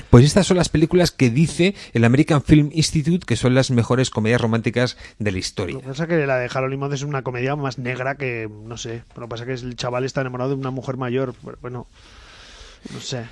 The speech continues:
Speaker 1: Bueno,
Speaker 2: cómo
Speaker 1: ¿visteis,
Speaker 2: meterla.
Speaker 1: visteis que hace poco, hace poco se hizo el prope-, eh, se hizo una parodia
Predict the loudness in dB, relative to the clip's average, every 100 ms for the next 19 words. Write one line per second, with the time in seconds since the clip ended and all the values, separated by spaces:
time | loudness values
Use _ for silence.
0 | -2 2 4 4 2 0 2 2 2 2
1 | 0 -2 -2 0 0 0 -2 0 -2 0
2 | 0 2 2 2 0 0 -2 0 -2 -2
3 | -2 0 2 0 -2 0 2 2 2 2
4 | 4 4 2 -4